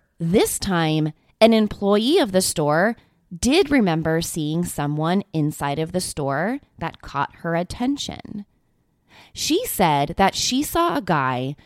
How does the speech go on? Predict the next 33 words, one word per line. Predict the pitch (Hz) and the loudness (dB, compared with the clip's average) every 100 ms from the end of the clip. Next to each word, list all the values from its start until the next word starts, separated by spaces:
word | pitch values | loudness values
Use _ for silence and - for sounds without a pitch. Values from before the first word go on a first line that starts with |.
| _ - | _ 0
dressed | 180 190 - - | 4 4 4 -2
as | 269 285 | 0 2
a | 247 | 0
cowboy | - - 180 196 202 165 135 123 160 170 _ - | -2 -6 2 2 4 0 -2 -2 -4 -8 _ -6
walk | 151 135 - | -2 -2 0
into | 175 190 | -2 -2
the | 185 202 | -2 -4
store. | - 330 220 - - 214 _ _ _ _ _ _ _ _ | -2 0 0 -4 -10 -14 _ _ _ _ _ _ _ _
The | 254 | 6
man | 277 392 622 508 403 _ | 6 6 0 -4 -12 _
grabbed | - 165 165 185 | -2 2 2 2
her | 202 180 | 0 0
attention | 175 - 240 427 - 190 190 | 0 -2 -2 -2 -2 -2 0
because | 226 - 202 220 - | -4 -2 0 0 -2
she | 240 | -6
said | - 226 247 254 | -4 0 0 0
he | 254 269 | -4 0
was | 285 294 - - _ _ | 0 -2 -6 -18 _ _
handsome. | - - 254 370 381 - 139 76 165 | -14 -2 2 2 0 -2 -6 -6 -8
He | 180 196 | -6 -2
was | 208 220 202 - | 2 2 -2 -10
tall. | - - 220 302 277 147 | -12 -4 4 6 8 6
He | 160 | 2
had | 175 165 | -4 -2
this | 175 160 | -2 -4
big | 151 165 160 190 | -6 -2 -2 -2
cowboy | - - 202 214 175 | -10 -2 0 2 0
hat | 156 151 - | -2 -8 -10
on. | 87 - 50 - - _ - - - | -10 -10 -10 -10 -12 _ -20 -20 -10
She | - 233 | 0 0
said | 214 220 | 4 4
the | 214 | 6
man | 208 196 190 185 | 4 4 4 2